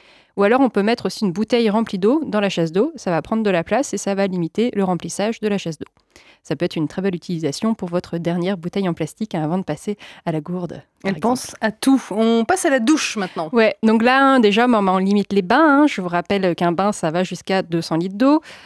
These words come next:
Speaker 1: cent quinze bouteilles de, euh, un virgule cinq litre, hein. Donc dans la douche, il y a quelques trucs pour limiter la perte, hein.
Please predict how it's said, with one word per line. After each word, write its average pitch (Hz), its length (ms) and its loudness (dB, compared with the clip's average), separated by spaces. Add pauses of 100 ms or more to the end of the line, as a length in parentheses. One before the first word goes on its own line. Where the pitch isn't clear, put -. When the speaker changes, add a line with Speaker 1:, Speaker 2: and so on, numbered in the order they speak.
Speaker 1:
cent 175 240 -4
quinze 170 220 -2
bouteilles 165 420 -4
de, 185 240 0
euh, 151 60 -8 (120)
un 160 60 -10
virgule 160 240 -14
cinq 185 240 -12
litre, 285 220 -2
hein. 262 120 -2 (480)
Donc 202 240 -2
dans 240 120 2
la 254 120 4
douche, 254 420 2
il 196 80 -2
y 202 60 2
a 214 60 0
quelques 247 280 -2
trucs - 220 -2
pour 185 120 0
limiter 190 400 2
la 180 100 2
perte, - 280 -6
hein. - 100 -8